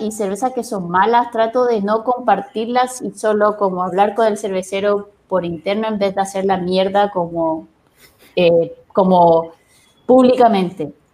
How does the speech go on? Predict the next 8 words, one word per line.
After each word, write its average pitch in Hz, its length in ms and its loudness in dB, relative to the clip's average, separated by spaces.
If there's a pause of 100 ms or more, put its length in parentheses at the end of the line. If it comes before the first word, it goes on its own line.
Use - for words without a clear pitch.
(180)
porque 190 440 -2
sé 262 400 2
que 277 340 0
hay 208 160 2
mucho 247 380 -2
trabajo 247 320 -4
detrás, 233 500 -4
entonces 190 720 -2